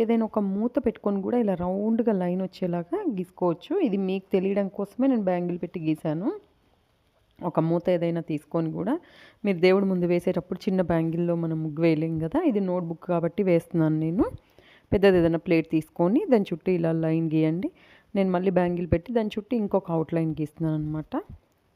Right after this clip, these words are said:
ఇలా రావాలని చెప్పేసి, రౌండ్గా రావాలని చెప్పేసి. ఈ పక్కన కొంచెం ఈ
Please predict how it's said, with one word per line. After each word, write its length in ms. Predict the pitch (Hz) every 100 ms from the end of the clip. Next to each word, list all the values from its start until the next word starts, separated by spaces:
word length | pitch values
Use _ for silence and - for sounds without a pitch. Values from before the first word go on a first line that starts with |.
| 175
ఇలా 120 | 170 156
రావాలని 420 | 156 156 160 160
చెప్పేసి, 320 | 156 - 156 175 156
రౌండ్గా 360 | 151 156 156 156
రావాలని 400 | 151 156 156 151
చెప్పేసి. 440 | 151 - 156 - 302 427 _ _ _ _ _ _ _ _ _ -
ఈ 140 | 214 208 190
పక్కన 320 | 185 208 220 403 370 214
కొంచెం 320 | 185 190
ఈ 20 | 180